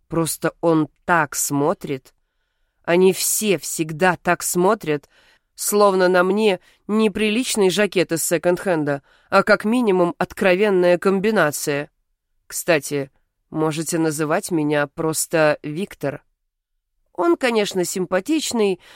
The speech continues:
со своими карими глазами и короткой стрижкой.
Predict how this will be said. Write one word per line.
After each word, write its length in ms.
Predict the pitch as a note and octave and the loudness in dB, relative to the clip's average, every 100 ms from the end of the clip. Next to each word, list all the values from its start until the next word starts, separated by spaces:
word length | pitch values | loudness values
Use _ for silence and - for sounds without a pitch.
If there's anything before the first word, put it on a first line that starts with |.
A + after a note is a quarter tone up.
| - | -20
со 180 | - G3+ | -8 -4
своими 460 | F3+ F#3 F3+ F#3 F3 | 0 2 4 2 0
карими 580 | - F#3+ G3 F3 D#3+ D3+ | 2 4 4 2 0 -2
глазами 920 | D#3 D#3 C#3 F#3 B3+ G#3 F3 D#3+ D3+ - - - | 0 -2 0 2 2 2 0 -2 -6 -16 -20 -6
и 220 | E3 D3+ | -4 -2
короткой 540 | - F3 F3 - E3 | 0 2 2 0 -4
стрижкой. 800 | D3+ - F3+ B3 - G3 F3 | -4 -4 -2 -2 -2 -2 -2